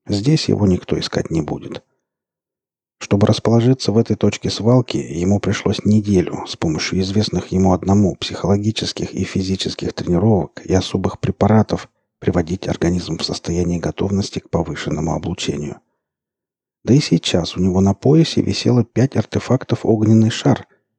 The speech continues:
принявших на себя большую часть вредоносных излучений окружающей среды. Борланд знал, что даже при таких защитных мерах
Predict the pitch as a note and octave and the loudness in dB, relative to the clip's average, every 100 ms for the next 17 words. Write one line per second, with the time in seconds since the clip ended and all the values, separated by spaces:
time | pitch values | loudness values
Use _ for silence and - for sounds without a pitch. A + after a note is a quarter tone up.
0 | _ - E2 F#2+ - - F2 - E2 E2 | _ -2 0 0 -2 -6 -6 -6 -2 -4
1 | D2+ F2 E2 D#2+ - E2 - D#2+ D#2+ F2 | 0 -2 0 -6 -4 -6 -4 -6 -2 0
2 | E2+ E2 - - D#2 D#2 F2 G#2+ G2 D#2+ | 0 -2 -8 -6 -4 -4 -2 2 2 0
3 | - E2 - D2 - - - F#2+ E2 - | -2 -4 -4 -6 -8 -8 -2 -2 -2 -8
4 | - _ _ _ _ _ _ _ _ _ | -12 _ _ _ _ _ _ _ _ _
5 | _ _ _ _ _ _ A2 D#3 D3+ B2 | _ _ _ _ _ _ 4 6 6 4
6 | F#2 G#2 G#2 E2 - - D#2 G2+ G2+ - | 2 4 4 2 -4 -8 -2 0 0 0
7 | G#2 - - - F#2+ F2 F#2+ - - - | -2 -2 0 0 0 2 0 0 -2 -4
8 | - - C#3 - - | -2 2 4 2 -6